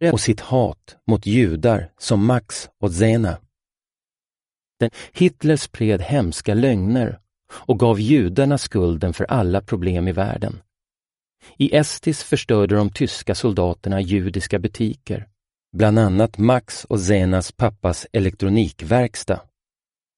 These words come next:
De satte fyr på synagogan och rev sönder heliga Torarullar. De gav sig på judar ute på gatorna, bland andra doktor Letham, som hade tagit så väl hand om Max och Zenas mamma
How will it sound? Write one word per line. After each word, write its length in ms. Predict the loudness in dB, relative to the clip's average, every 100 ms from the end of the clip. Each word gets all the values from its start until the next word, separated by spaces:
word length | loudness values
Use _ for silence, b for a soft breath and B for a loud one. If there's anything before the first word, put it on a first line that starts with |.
| _ _ _ _ _ _ _ _ _ _ _ _ B B
De 140 | -2 0
satte 300 | 0 0 -2
fyr 360 | 0 0 0
på 160 | -2 -4
synagogan 960 | -2 0 0 0 -2 0 0 -2 -4 -8 _ -2
och 80 | 2
rev 140 | 2
sönder 500 | 2 0 0 0 -2
heliga 540 | -2 0 0 -2 -2 -4
Torarullar. 920 | -2 -2 0 -2 -2 -2 -2 -6 -8 _ _ _ _ _ _ 0
De 120 | 4
gav 140 | 4 2
sig 200 | 2 0
på 320 | 2 0 2
judar 720 | 2 2 2 0 0 0 -4 0
ute 300 | 0 0 -4
på 100 | 0
gatorna, 600 | 2 0 -2 -4 -4 -6 _ _ _ _ _ _ 0
bland 200 | 2 4
andra 360 | 4 2 2
doktor 340 | 2 -2 2 2
Letham, 540 | 4 2 0 -2 -4 -14 _ -8
som 120 | -2
hade 160 | 0 0
tagit 360 | 0 -2 -2 -2
så 160 | -2
väl 340 | 0 0 0 -2
hand 380 | -2 -2 -4 -8
om 180 | -2 2
Max 360 | 2 0 -6 -6
och 120 | -2
Zenas 460 | 2 2 0 -2 0
mamma 520 | 0 2 0 -2